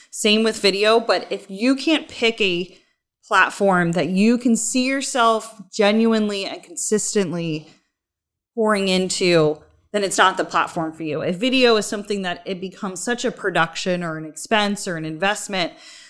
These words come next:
that you're gonna make three or four videos and then call it a day, though those videos may do well, they're not the content strategy we're actually talking about today.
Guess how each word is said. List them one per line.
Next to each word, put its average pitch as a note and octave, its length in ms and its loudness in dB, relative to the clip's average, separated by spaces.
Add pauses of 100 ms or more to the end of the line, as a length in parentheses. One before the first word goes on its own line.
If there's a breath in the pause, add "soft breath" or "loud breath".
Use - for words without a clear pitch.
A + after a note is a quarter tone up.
(140 loud breath)
that F#3+ 100 2
you're G#3 260 2
gonna G3 340 0
make F3+ 240 0
three A3 260 2
or F#3 60 2
four F3 240 2
videos F#3+ 560 2
and F3+ 100 -6
then E3 120 -8
call F3 220 -2
it E3+ 80 -2
a E3 60 -6
day, F3+ 400 -2 (300 loud breath)
though G#3+ 100 2
those G3+ 220 2
videos G3+ 340 2
may F#3+ 120 2
do F3 200 0
well, F3+ 380 2
they're F#3+ 140 -6
not G#3 260 -2
the A3 80 -6
content G3 400 -10
strategy E3+ 420 -6
we're E3 200 -8
actually E3 320 -8
talking D#3+ 400 -8
about C#3+ 240 -8
today. - 500 -10